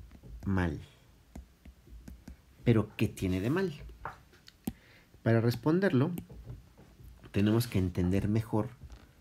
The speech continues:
a los números complejos. Entonces, para eso tenemos el plano complejo. Es un plano en donde en el eje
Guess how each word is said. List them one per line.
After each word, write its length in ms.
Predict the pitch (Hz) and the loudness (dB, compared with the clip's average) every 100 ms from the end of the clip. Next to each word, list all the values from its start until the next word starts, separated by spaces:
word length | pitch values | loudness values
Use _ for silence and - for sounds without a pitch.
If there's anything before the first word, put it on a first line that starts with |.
| - - - _ _ _ | -20 -20 -20 _ _ _
a 100 | 92 | 0
los 260 | 82 85 - | 0 0 -2
números 320 | 85 85 85 | -2 -2 -4
complejos. 840 | - 107 147 151 147 - - - - _ _ _ - - - - - 135 | -4 -4 -2 -4 -6 -16 -20 -20 -20 _ _ _ -20 -16 -12 -12 -6 -4
Entonces, 720 | 123 190 165 143 139 - - _ _ - _ _ - - _ - - - - - - - - | 0 2 2 2 -2 -4 -16 _ _ -20 _ _ -20 -20 _ -20 -20 -18 -18 -20 -20 -16 -4
para 140 | 101 107 | 0 0
eso 140 | 123 | 0
tenemos 500 | 120 104 104 117 123 - | 0 2 2 0 -2 -4
el 220 | 95 - - - - - - - - - | -4 -4 -8 -14 -16 -14 -16 -16 -20 0
plano 420 | 120 123 110 95 147 - - - - - - - - - - - - - - - - - - - _ - - - - | 4 4 4 0 -4 -6 -8 -8 -14 -20 -20 -18 -16 -16 -20 -16 -14 -14 -16 -20 -20 -20 -20 -20 _ -20 -18 -20 -4
complejo. 540 | 123 120 147 147 - - - - - - - - | -2 2 0 -2 -6 -10 -16 -20 -20 -20 -20 -20
Es 120 | - 233 | -2 0
un 80 | |
plano 440 | 226 196 156 170 - | 4 6 6 4 -2
en 160 | 113 101 | -2 0
donde 240 | 101 95 | 0 2
en 100 | 92 | 2
el 140 | 95 113 | 4 2
eje 360 | 123 151 147 | 2 -2 -6